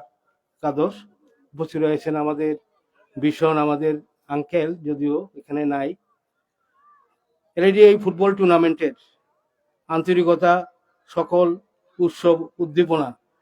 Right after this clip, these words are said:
ফয়সালকে আমি উৎসর্গ করলাম। বিনিময়ে আমি অনুরোধ করব, মাঠে গিয়ে আমরা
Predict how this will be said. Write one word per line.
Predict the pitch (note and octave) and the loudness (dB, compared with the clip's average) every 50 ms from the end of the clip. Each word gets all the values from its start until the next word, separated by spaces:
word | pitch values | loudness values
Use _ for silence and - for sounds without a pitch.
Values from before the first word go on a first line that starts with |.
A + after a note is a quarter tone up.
| _ _ _ _ _ _ | _ _ _ _ _ _
ফয়সালকে | - E3 D#3 D#3 E3+ F3 E3+ E3 - F3 D#3+ | -2 -2 -2 0 0 0 -2 0 -2 -2 -2
আমি | D#3+ F#3 D3+ | 0 -2 -4
উৎসর্গ | A#2 - - D#3+ D#3 D3+ D#3+ E3+ D#3+ - | -4 -4 -4 -4 -4 -2 -2 -2 0 0
করলাম। | D#3 D#3+ D#3 D#3 E3+ F#3+ - _ _ _ _ _ _ _ _ _ _ D3 | 0 0 0 0 -2 -4 -8 _ _ _ _ _ _ _ _ _ _ -2
বিনিময়ে | D#3+ F3 F3+ F#3+ G3+ G3 F3+ | 2 2 4 4 4 2 2
আমি | F#3 F#3 F3 | 2 2 4
অনুরোধ | F3 F#3 G3+ G#3 G#3 - | 4 4 2 2 2 2
করব, | E3+ - B3+ - A#2 - _ _ _ _ _ _ _ _ _ _ _ _ _ _ _ _ _ _ | 2 2 2 -2 -10 -12 _ _ _ _ _ _ _ _ _ _ _ _ _ _ _ _ _ _
মাঠে | C#3+ D#3 D#3+ D#3+ - G#3 A3+ G3+ E3+ | -2 -2 -2 -2 0 0 -2 0 0
গিয়ে | F3+ G3 A3 A3+ G#3 | 0 2 4 4 4
আমরা | F#3 F3 F3+ | 4 0 -2